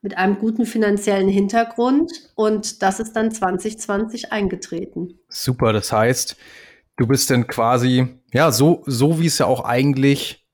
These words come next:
Speaker 2: äh, wie ich es tatsächlich auch heute empfehlen würde, nebenberuflich eingestiegen und hast da dann Erfahrung gesammelt, bis es du dann soweit warst. Das finde ich auch sehr interessant, einfach weil man ja sieht, dass, das ist bei so vielen so, die dann eben aus ihrem persönlichen Schmerz und, und schweren Zeiten ja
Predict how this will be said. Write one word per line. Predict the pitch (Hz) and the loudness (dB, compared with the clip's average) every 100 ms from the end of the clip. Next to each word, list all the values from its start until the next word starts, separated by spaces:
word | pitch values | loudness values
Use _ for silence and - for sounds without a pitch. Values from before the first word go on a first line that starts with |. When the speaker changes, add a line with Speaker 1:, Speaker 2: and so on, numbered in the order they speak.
| _ _ _ _ | _ _ _ _
Speaker 2:
äh, | 110 | -2
wie | 131 | -2
ich | - | -2
es | - | -2
tatsächlich | 127 120 113 | -4 -2 -4
auch | 95 | -2
heute | 117 110 | -2 -2
empfehlen | 98 - 110 110 107 | -4 -6 -4 -2 -2
würde, | 104 120 135 151 151 _ _ - | 0 2 4 2 -2 _ _ -4
nebenberuflich | 113 143 139 117 131 135 127 117 | 0 4 4 4 2 2 0 -2
eingestiegen | 110 135 160 151 - 151 147 156 160 | 0 2 2 0 0 2 4 4 2
und | - 123 113 | 0 0 0
hast | 131 - | -2 0
da | |
dann | 123 | 2
Erfahrung | 123 113 - 120 123 | 2 0 0 2 2
gesammelt, | 113 104 120 147 147 151 - - | 0 0 2 4 4 2 -2 -6
bis | - 151 - | 0 2 0
es | 131 | -2
du | 131 | 0
dann | 123 120 | 2 2
soweit | 117 113 110 101 | 2 2 0 2
warst. | 101 117 175 - - _ - | 2 2 0 -4 -8 _ -14
Das | 135 123 - - | -4 -2 -2 -4
finde | - 156 185 | 0 2 2
ich | 160 - | 0 -2
auch | 127 123 | -2 0
sehr | 113 131 | 0 0
interessant, | 127 113 127 196 | 0 -2 0 0
einfach | - 120 127 | 2 2 2
weil | 117 | 2
man | 123 | 4
ja | 127 | 4
sieht, | 110 127 160 | 2 0 0
dass, | 131 - | -2 -2
das | - 123 - | -2 -4 -4
ist | - - | -2 -2
bei | 139 | 0
so | 123 117 | 0 0
vielen | - - 180 220 139 | -2 -4 2 4 4
so, | 113 131 | 4 2
die | 127 151 | 2 0
dann | 151 147 | 0 2
eben | 135 143 147 151 - | 2 2 2 0 -2
aus | 117 143 180 - - | 0 2 2 2 -2
ihrem | 156 151 151 160 | 0 2 4 2
persönlichen | 147 127 131 202 135 | 2 2 4 4 2
Schmerz | 120 - 113 117 180 - - | 0 2 2 2 0 -2 -8
und, | - 127 127 127 - | -2 0 2 0 -4
und | 123 | -2
schweren | - 139 147 | 2 2 2
Zeiten | 123 123 123 147 165 | 0 0 0 2 2
ja | 139 131 | 4 2